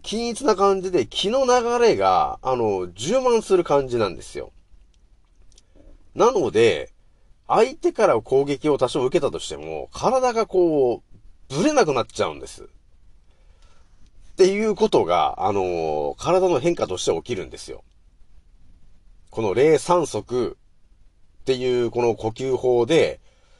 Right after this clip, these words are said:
その礼をするとね、礼をだから、えー、頭を下げるときに息を吐きながら、えー、頭を下げていきますよ。で、止まったところで、えー、一回、まあ、えー、こ-、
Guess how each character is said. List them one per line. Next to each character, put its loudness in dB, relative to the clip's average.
そ -4
の 0
礼 6
を 4
す -6
る 0
と -8
ね、 -8
礼 2
を 2
だ 0
か -2
ら、 2
え -6
ー、 -8
頭 -2
を -2
下 -6
げ -2
る 0
と -4
き -10
に -6
息 -8
を -4
吐 -10
き -6
な -4
が -2
ら、 -2
え -8
ー、 -2
頭 -4
を -6
下 -6
げ -12
て -14
い -12
き -14
ま -16
す -14
よ。 0
で、 2
止 2
ま 4
っ 0
た 0
と -4
こ 2
ろ 2
で、 2
え -2
ー、 0
一 -6
回、 0
ま -2
あ、 -8
え -4
ー、 -10
こ-、 -12